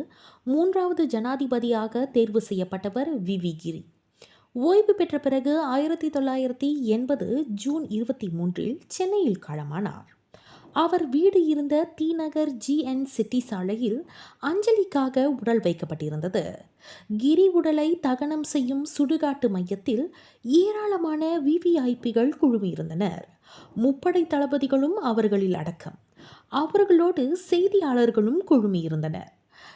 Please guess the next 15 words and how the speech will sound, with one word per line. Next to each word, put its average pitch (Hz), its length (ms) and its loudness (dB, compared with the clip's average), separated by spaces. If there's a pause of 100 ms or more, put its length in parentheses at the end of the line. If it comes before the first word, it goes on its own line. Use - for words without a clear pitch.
(160)
கிரியின் 349 600 6
இறுதி 349 400 2
சடங்குகள் 240 600 2
தொடர்பான 220 520 -2 (220)
அறிவிப்பு 311 540 2
வெளியானதும் 196 680 0 (480)
அதன் 320 300 0 (100)
முழு 330 340 4
பொறுப்பையும் 285 560 2 (220)
மத்திய 254 400 2 (100)
அரசின் 247 480 -2
விதிமுறைப்படி 220 720 0 (140)
இராணுவம் 370 600 0
ஏற்றுக்கொண்டது. 170 640 -4 (760)
கிரியின் 349 560 4